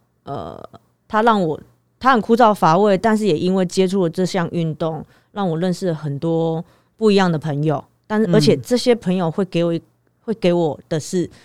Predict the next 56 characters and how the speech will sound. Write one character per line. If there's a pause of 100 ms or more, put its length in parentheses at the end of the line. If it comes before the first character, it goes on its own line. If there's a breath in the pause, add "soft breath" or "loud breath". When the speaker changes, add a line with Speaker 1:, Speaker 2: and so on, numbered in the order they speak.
(200 soft breath)
Speaker 1:
正
向
的
一
个， (440)
Speaker 2:
回
馈，
Speaker 1:
一
个，
Speaker 2:
反
馈。 (120)
Speaker 1:
对，
没
错。 (300)
Speaker 2:
对，
真
的，
因
为，
因
为
其
实
有
在
运
动
的，
大
部
分
都
是
蛮
正
向
的
人。
Speaker 1:
是。 (160)
Speaker 2:
而
且
就
是
可
以 (200)
听
到
大
家
很
多
不
同
的
故
事，